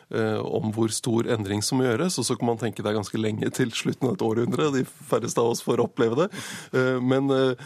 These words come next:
men man må på en måte komme på rett kurs. Eh, og det er også sånn at hvis man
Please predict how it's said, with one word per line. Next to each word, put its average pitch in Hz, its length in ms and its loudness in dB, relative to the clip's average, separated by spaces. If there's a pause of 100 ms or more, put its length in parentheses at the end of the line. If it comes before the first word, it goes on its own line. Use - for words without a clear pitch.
(160)
men 135 280 2
man 135 160 4
må 127 160 2
på - 100 -4
en 135 60 2
måte 127 100 -6
komme 113 300 -2
på 135 100 2
rett 139 220 -2
kurs. - 400 0 (400)
Eh, 135 300 0
og 131 1120 0
det 135 140 2
er 135 100 0
også 131 240 -2
sånn - 160 0
at 120 80 -4
hvis 123 160 -4
man 135 220 0